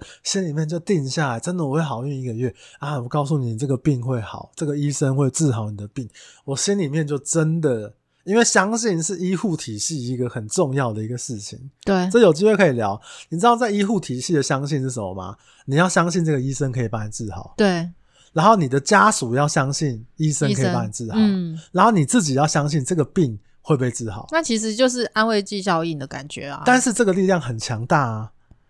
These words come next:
Speaker 1: 就是有一些很多科学的这个论述，它的这个，
Speaker 2: 嗯。
Speaker 1: 这报告的确在医，在这个病患比较相信的情况之下，他们的复原能力都特别好。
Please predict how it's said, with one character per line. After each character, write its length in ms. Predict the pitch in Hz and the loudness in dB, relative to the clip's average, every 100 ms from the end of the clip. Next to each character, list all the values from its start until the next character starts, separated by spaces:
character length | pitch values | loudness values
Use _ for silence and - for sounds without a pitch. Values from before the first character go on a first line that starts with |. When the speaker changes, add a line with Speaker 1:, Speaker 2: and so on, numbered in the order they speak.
| _ - | _ 4
Speaker 1:
就 160 | 233 | 6
是 120 | 240 | 8
有 120 | 160 175 | 10 8
一 60 | |
些 100 | 233 | 8
很 100 | 185 | 4
多 160 | 170 190 | 4 2
科 220 | 202 196 | 4 4
学 220 | 180 135 | 4 0
的 80 | 139 | 0
这 100 | 165 | 0
个 260 | 151 131 - _ - - | 0 -2 -10 _ -20 0
论 260 | 196 165 143 | 6 6 4
述， 320 | - 147 123 | 0 -2 0
它 100 | 160 | 0
的 140 | 156 139 | 0 0
这 120 | - | 2
个， 180 | 143 165 | 2 0
Speaker 2:
嗯。 80 | 160 - _ | -4 -14 _
Speaker 1:
这 160 | - 143 | -6 -6
报 280 | - 196 143 | 2 2 2
告 220 | 175 143 | 2 2
的 240 | - 131 | 2 -2
确 340 | 143 208 156 117 - - | 2 4 4 2 -10 -2
在 280 | 196 175 156 | 2 2 2
医， 260 | 170 180 165 170 _ _ - | 2 2 -2 -8 _ _ -2
在 180 | 196 175 | 0 2
这 120 | 190 | 2
个 180 | 156 139 | 2 2
病 240 | 202 165 | 0 2
患 160 | 180 139 | 0 0
比 80 | |
较 80 | 131 | 0
相 220 | 151 143 | 0 -2
信 100 | 147 | 0
的 80 | 147 | -2
情 140 | - 127 | -4 -6
况 160 | 135 | -4
之 100 | 127 | -4
下， 160 | 120 123 | -2 -2
他 100 | 143 | -2
们 100 | 143 | -2
的 80 | 131 | -2
复 200 | 202 143 | -2 0
原 160 | 120 | -2
能 120 | 113 | -4
力 100 | 131 | -4
都 100 | 123 | -4
特 160 | 127 123 | -4 -4
别 140 | 104 | -6
好。 260 | 104 - | -10 -14